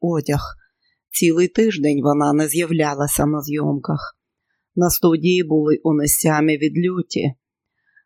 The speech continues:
«А, пішли вони всі до дідька», думала вона, ковтаючи барбітурат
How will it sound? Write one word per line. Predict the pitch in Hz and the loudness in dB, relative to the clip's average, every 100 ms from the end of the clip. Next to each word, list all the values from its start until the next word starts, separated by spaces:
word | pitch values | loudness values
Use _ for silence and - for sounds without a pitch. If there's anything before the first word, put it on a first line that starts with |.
| _ | _
«А, | 214 208 165 | 0 0 0
пішли | 180 175 - 240 233 | 2 2 2 2 2
вони | 214 190 | 2 2
всі | 170 - - 151 | 0 -2 0 0
до | 170 | 0
дідька», | 147 190 165 - 117 135 _ _ - | -2 -4 -6 -4 -2 -2 _ _ -10
думала | 143 147 147 143 143 | -2 0 0 0 -2
вона, | 147 156 185 170 - - _ | -2 -2 -4 -6 -14 -20 _
ковтаючи | 160 151 - 208 214 208 190 | -2 -2 0 -2 -2 -2 0
барбітурат | 170 175 156 156 151 151 165 | 0 0 0 -2 0 0 0